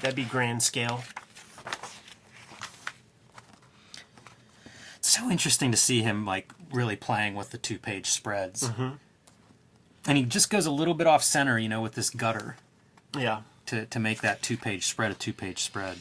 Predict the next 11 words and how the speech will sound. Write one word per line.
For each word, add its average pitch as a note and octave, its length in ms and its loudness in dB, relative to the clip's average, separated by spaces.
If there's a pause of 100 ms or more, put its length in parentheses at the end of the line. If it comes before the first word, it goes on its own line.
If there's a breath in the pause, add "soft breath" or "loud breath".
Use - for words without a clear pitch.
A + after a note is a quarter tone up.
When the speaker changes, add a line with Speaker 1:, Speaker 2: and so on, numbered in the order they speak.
Speaker 1:
Yeah, D3+ 300 6
knowing C#3 540 4
that, B2 300 2
you C#3+ 100 -2
know, B2+ 100 0
you C3 160 -2
gotta C3 180 4
copy C3 400 2
area, C3 640 2 (960)
you C#3+ 100 -10
gotta B2 420 -2